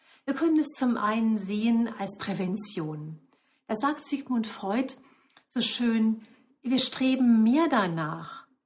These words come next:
Schmerz zu vermeiden, als Freude zu gewinnen. Das heißt, wenn ich weiß, dass mich die falsche Ernährung so krank macht,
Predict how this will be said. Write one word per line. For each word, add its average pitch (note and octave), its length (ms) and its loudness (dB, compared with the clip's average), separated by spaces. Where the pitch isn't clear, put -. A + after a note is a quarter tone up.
Schmerz G#3+ 560 0
zu G#3 80 -4
vermeiden, F3 1040 -2
als - 360 -4
Freude G3 720 -2
zu - 220 -6
gewinnen. E3 800 -4
Das A3+ 120 -2
heißt, D4 440 -4
wenn G#3+ 160 4
ich F#3+ 260 -6
weiß, A3+ 520 0
dass G3 180 -6
mich G3 100 -2
die - 120 -12
falsche G3+ 440 -2
Ernährung G3+ 720 0
so A3 200 -2
krank B3 420 -8
macht, - 340 -10